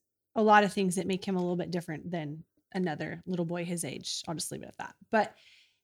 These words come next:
it, the last thing that I would want for him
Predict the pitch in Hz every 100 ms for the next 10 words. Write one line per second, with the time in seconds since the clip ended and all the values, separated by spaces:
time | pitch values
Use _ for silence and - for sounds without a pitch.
0 | _ _ _ - - - - 240 226 226
1 | 247 294 - - 285 233 202 196 202 196
2 | 202 214 190 196 180 185 185 160 160